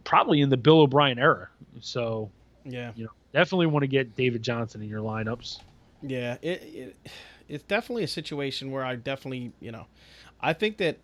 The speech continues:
Speaker 2: David Johnson could eat in this game. I could, I, you know, I really do think he could be very good.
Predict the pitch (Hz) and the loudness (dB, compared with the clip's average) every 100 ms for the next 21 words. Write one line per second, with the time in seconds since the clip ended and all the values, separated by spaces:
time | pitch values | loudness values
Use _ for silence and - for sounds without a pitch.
0 | _ - 131 143 139 120 131 131 - 123 | _ -18 -6 -4 -2 -4 -2 -4 -6 -12
1 | - 127 143 135 135 147 - 156 160 160 | -12 -10 -8 -6 -6 -6 -4 -2 -2 -4
2 | - - 147 156 135 151 - - 120 107 | -8 -8 -6 -6 -6 -6 -8 -12 -12 -12
3 | 131 131 156 160 135 135 143 120 120 123 | -10 -6 -2 -2 -2 -4 -6 -8 -8 -10
4 | 117 117 120 117 117 120 117 - | -10 -6 -4 -4 -6 -8 -10 -10